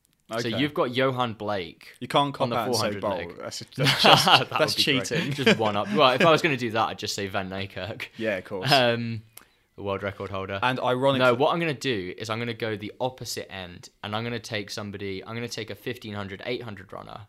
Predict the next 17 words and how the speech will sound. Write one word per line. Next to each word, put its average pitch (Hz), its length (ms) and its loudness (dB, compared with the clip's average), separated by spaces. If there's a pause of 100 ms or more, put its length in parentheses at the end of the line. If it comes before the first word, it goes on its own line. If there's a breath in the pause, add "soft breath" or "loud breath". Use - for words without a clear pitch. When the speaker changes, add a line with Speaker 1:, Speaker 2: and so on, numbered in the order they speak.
(120)
Speaker 1:
who's 107 260 -6
Speaker 2:
No. 95 60 -10
Speaker 1:
got 95 260 -8 (640)
proper 113 400 -4
wheels, 98 920 -6 (320)
Speaker 2:
<laughs> - 220 -18
Speaker 1:
and 123 400 -4
I'm 110 80 -2
gonna 107 140 -6
chuck 117 360 -2
them 113 240 -2
in 101 60 -4
a 98 60 -6
four 117 260 -4
hundred 101 300 -6
and 98 100 -10
see 98 520 -8